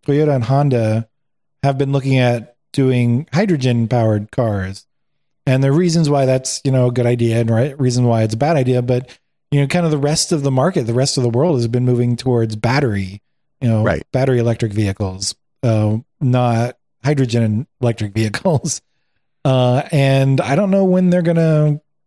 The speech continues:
Speaker 1: I, I think they've started looking at making elec-, you know, battery electric vehicles, but I, I don't, they're way behind,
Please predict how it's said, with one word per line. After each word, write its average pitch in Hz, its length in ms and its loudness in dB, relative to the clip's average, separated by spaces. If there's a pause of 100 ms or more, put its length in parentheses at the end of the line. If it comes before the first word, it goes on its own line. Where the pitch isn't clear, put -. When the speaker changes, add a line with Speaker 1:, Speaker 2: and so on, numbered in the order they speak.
(380)
Speaker 1:
I, 131 200 0
I 135 40 2
think 185 200 -2
they've 156 160 0
started 180 440 -2
looking 196 300 0
at 185 320 0
making 170 560 0 (100)
elec-, 175 240 -2
you 160 140 0
know, 139 160 2
battery 151 340 0
electric 151 300 -2
vehicles, 151 520 -2 (880)
but 131 400 2
I, 131 220 0
I 127 60 -2
don't, 151 260 -4
they're 139 160 0
way 135 240 0
behind, 117 640 -2